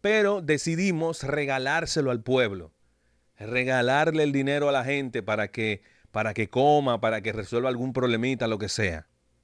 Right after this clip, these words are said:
Primero que todo, vamos a educar. Este tipo de temática no es original de Alfa.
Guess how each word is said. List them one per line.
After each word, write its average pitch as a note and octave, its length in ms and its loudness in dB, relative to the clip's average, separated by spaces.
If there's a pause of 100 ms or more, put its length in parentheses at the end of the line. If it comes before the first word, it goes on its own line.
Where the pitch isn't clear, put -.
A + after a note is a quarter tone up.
(520)
Primero D#3 360 4
que G#3+ 100 0
todo, D#3+ 260 6
vamos D3+ 260 0
a E3 40 2
educar. A2+ 460 -2 (560)
Este D#3+ 240 2
tipo G3 240 0
de F#3+ 80 2
temática D#3+ 640 -2 (320)
no B2 320 0
es D3 180 -2
original C3 540 2
de A#2 120 0
Alfa. F#2 380 -8